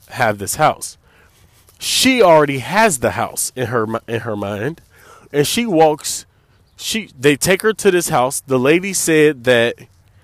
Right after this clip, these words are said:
the lady who was selling, she was selling the house, she wasn't even selling it. But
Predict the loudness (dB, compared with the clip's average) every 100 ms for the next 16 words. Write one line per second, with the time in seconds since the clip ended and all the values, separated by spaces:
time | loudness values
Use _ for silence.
0 | _ 2 4 4 2 -2 -2 -4 -2 0
1 | 0 -2 -4 -2 -2 -4 -8 -10 -8 -6
2 | -4 -2 -2 0 -2 -2 -14 -16 -4 0
3 | 2 2 0 0 -2 -2 -2 -2 -4 -8
4 | -16 _ _ _ _ _ _ _ _ 6
5 | 8 8